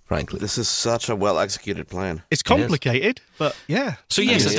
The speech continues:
Speaker 1: did,
Speaker 2: it is
Speaker 1: I, I've now got,
Speaker 2: convoluted.
Speaker 1: I've now got two, <laughs> I've now got two iPhone S E twos. Well, okay, I got one for, um,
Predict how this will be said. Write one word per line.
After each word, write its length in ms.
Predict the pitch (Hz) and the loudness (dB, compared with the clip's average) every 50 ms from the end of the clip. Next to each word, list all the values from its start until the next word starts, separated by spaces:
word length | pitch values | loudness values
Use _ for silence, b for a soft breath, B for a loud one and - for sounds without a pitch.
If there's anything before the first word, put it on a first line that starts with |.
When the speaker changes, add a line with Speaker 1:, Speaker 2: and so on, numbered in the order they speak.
| - 104 | 2 2
Speaker 1:
did, 40 | |
Speaker 2:
it 80 | - - | 2 2
is 40 | 110 110 | 2 2
Speaker 1:
I, 60 | 135 | 0
I've 120 | 131 - - | 0 0 0
now 60 | 160 165 | 0 0
got, 40 | 165 - | 0 -2
Speaker 2:
convoluted. 460 | 90 101 101 - 73 - 107 - 104 | -2 -2 -4 -4 -6 -8 -6 -4 -2
Speaker 1:
I've 80 | 101 113 | 0 0
now 80 | 151 | 0
got 160 | 156 120 - - | 0 -2 -2 -2
two, 120 | - - | 0 0
<laughs> 440 | - - - 571 - - - - - | 0 -2 -2 -4 -6 -8 -12 -14 -6
I've 60 | - | -2
now 100 | 170 175 | 0 0
got 160 | 160 - - - | 0 0 -2 -2
two 420 | - - - 190 165 120 92 85 - - _ - - | -2 -2 0 0 0 0 0 -2 -4 -8 _ -4 -2
iPhone 340 | 98 95 - - 95 87 87 | -2 0 0 0 0 0 0
S 140 | 87 85 - | 0 0 0
E 80 | 87 98 | -2 -2
twos. 240 | - - 123 104 - B B B B | -2 0 0 0 -2 B B B B
Well, 200 | - 156 135 147 | 2 2 2 2
okay, 180 | 165 147 156 120 | 0 0 0 -2
I 60 | 104 | 0
got 260 | 92 160 175 156 - | 0 0 0 0 0
one 220 | 123 117 110 110 101 | 0 0 0 0 -2
for, 400 | - - 110 101 98 95 92 92 | -2 0 0 2 2 2 2 2
um, 340 | 90 87 90 87 82 80 | 2 0 0 0 -2 -4